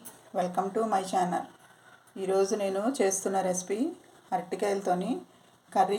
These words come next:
చేస్తున్నాను. ఎప్పుడు ఒకేలా కాకుండా ఇలా ఒకసారి ట్రై చేయండి. సింపుల్ ప్రాసెస్లో చేసి చూపిస్తున్నాను. చాలా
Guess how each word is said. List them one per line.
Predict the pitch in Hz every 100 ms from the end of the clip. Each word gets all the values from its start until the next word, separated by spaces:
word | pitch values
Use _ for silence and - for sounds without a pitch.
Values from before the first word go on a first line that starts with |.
| -
చేస్తున్నాను. | 190 185 190 185 185 277 - - - _ -
ఎప్పుడు | 190 214 226 196
ఒకేలా | 196 202 202 196
కాకుండా | 185 180 180 185 254 349 - -
ఇలా | 190 185 180
ఒకసారి | 180 180 180
ట్రై | 185 180 180
చేయండి. | 190 180 214 311 - - - - -
సింపుల్ | 196 202 208 220 202
ప్రాసెస్లో | 180 180 180 180 208 294 - -
చేసి | 190 196 -
చూపిస్తున్నాను. | 180 185 180 - 175 175 240 311 - - -
చాలా | 220 190